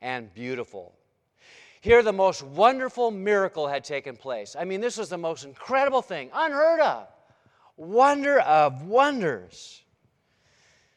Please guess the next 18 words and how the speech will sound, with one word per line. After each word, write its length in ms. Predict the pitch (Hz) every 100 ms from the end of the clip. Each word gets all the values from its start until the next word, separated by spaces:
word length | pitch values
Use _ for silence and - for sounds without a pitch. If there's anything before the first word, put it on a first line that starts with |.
| _ _ _ _ _ _ _ _ _ _ _ _ _ 123
And 280 | 139 147
yet, 400 | 160 175 170 _ _ _ _ _ _ _ _ _ _ _ _ _ _ _ 107 110 _ _ _ _ _ _ _ _ _ _ _ _ _ _ _ _ _ _ -
they 60 |
don't 180 | 165 190
pay 160 | 170 180
any 120 | 196
attention 420 | 196 202 226 151
to 220 | 107 117
it. 100 | 104 -
<laughs> 60 | - - - 605 605 523 466 415 _ _ _ _ _ _ _ _ _ -
It 100 | 147
doesn't 580 | 196 180 185 165 127 135
bowl 220 | 190 214
them 120 | 214
over 320 | 247 202 123
as 160 | 120 127
it 80 | 127
should. 400 | - 262 220